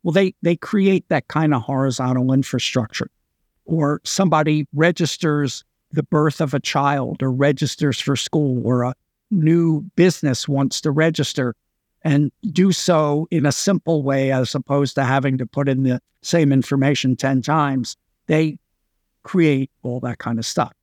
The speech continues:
So they do very real world operational things, all right? And they, they have all the production pressures that any of your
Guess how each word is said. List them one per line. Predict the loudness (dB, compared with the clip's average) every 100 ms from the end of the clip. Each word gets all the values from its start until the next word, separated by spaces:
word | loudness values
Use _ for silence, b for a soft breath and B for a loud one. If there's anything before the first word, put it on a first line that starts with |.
| _ _
So | 0
they | 2 2
do | 2 0
very | 0 2 2 2 2 0
real | 0 2 4 4 2
world | 2 0 2 2 0 0
operational | -2 -2 -2 -2 -2 -4 -4 -6
things, | -6 -6 -8 -12 -16 -6
all | -2
right? | -2 -4 _ _ _ _ -4
And | 0 2 0 -4 _ _ _ _ _ 0
they, | 2 4 0 -2 _ _ _
they | 0 2
have | 4 2
all | 2 2
the | 0
production | 0 0 0 0 -2
pressures | -2 -2 -2 -4 -2
that | -4 -2
any | 0 2 0
of | 0
your | -2 -2 -2 -4